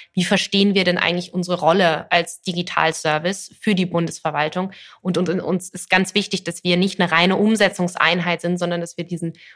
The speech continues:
Umsetzungs- und Transformationseinheit sein, so ein Lernmotor für die Verwaltung, dass wir das noch viel expliziter auch leben und darüber Wissen wieder anderen zugänglich machen, weil es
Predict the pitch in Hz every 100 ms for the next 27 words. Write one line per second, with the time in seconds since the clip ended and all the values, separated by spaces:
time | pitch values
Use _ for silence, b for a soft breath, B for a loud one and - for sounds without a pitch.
0 | B 208 220 202 202 190 - 180 - 180
1 | 180 196 180 175 - 202 208 - - _
2 | - 175 180 170 170 165 151 156 160 160
3 | 160 _ 156 180 180 180 175 170 208 190
4 | 196 196 196 170 175 - 214 190 180 170
5 | 156 156 180 180 B B - 175 - 180
6 | 180 190 190 180 - 202 185 185 - -
7 | 185 - 202 196 175 175 170 - b b
8 | _ - 180 214 214 208 - 190 185 -
9 | _ _ _ - 165 185 196 190 175 208
10 | 208 185 175 143 180 170 - 226 190 175
11 | 165 156 151 185 175 165 165 165 -